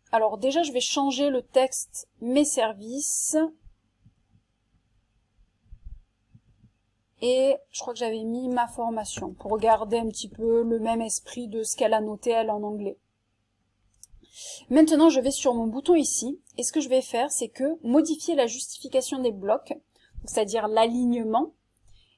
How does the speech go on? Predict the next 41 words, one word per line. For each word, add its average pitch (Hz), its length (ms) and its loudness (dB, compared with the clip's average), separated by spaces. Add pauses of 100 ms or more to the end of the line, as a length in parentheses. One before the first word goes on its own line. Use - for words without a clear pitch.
(140)
et 311 100 6
là, 262 300 0 (100)
je 208 180 -6
vais, 254 380 -4 (1200)
euh, 220 180 -2
justifier 294 640 -4
les 285 120 2
blocs 226 440 0
à 233 120 4
droite, 226 540 0
parce - 100 -12
que 233 100 -10
j'ai 220 80 -6
envie 220 120 -6
qu'ils - 100 -10
soient 196 140 -6
plus 202 120 -14
proches, - 480 0 (400)
et 294 140 2
là, 247 200 4
ce - 120 -4
que 285 60 -8
je 240 100 -8
vais 233 80 -6
faire, 240 240 -2
c'est - 140 -8
que 220 100 -8
je 202 160 -6
vais 214 380 -4
justifier 247 760 -6
les 220 160 -2
blocs 214 560 2 (120)
à 269 120 4
gauche. - 480 -6 (580)
On 220 60 -8
va 214 120 0
voir 226 180 -2
ce - 80 -10
que 233 60 -12
ça 220 160 -4
donne. 233 280 2